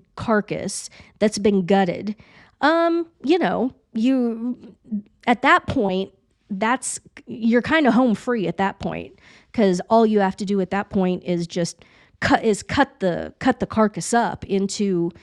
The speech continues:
usable portions or storable portions. Um, but yeah, it's, uh, I strongly, strongly, strongly recommend, um, anybody who can get into that and listen. <laughs> It,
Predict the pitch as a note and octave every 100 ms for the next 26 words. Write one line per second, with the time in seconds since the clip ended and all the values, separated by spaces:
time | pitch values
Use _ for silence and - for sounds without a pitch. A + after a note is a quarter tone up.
0 | _ _ _ G3 A3+ A#3 G#3+ F#3 F3+ A#3
1 | A#3+ A3+ - D3+ G#3+ - _ _ _ -
2 | F#3+ - A#3+ A#3 G3+ E3 D#3+ - F#3+ -
3 | G#3+ G#3+ - - _ _ - G#3+ G3+ F3+
4 | F3+ G3+ _ _ _ _ G3 F#3+ F#3+ F#3
5 | - _ _ _ _ _ _ - F#3+ G#3
6 | A3 E3 F#3 G3 - - E3 - - G3+
7 | F3 D#3 - - B3 C4 A#3+ F3+ E3+ -
8 | A#3 A3+ A3+ F#3 E3+ - G3 G3 F#3 E3+
9 | F3 F3+ E3+ E3+ E3+ E3+ - - _ _
10 | _ - F3 D#3 D#3 F3+ - A3+ B3 G#3
11 | G3+ G3+ F#3+ F#3 F3+ G3 B3 G3+ F3 F#3
12 | F#3 A3 C4+ G3 F2 E2 G#3+ G#3+ G#3 C#4+